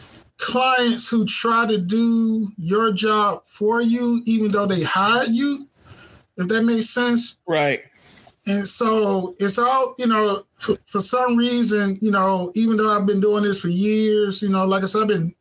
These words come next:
Speaker 1: I've been doing web design since two thousand and two. Uh, I got, I've done thousands of websites, logos, whatever. At the same time, they s-,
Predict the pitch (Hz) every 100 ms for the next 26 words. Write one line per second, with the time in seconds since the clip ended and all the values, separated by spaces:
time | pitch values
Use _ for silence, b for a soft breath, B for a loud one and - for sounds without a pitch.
0 | _ 185 196 175 240 233 196 175 175 175
1 | 170 175 - 226 208 190 170 165 160 -
2 | 226 214 202 B B B B B _ 175
3 | 180 180 180 180 190 190 175 _ _ -
4 | 185 190 185 170 - 190 214 214 214 180
5 | 180 175 170 156 - - - - - -
6 | - - - - - - 151 202 202 -
7 | 208 170 151 160 196 190 175 175 180 175
8 | 196 185 165 160 B B B B B -
9 | - - _ 196 202 190 - 226 220 208
10 | 226 233 226 208 180 196 208 -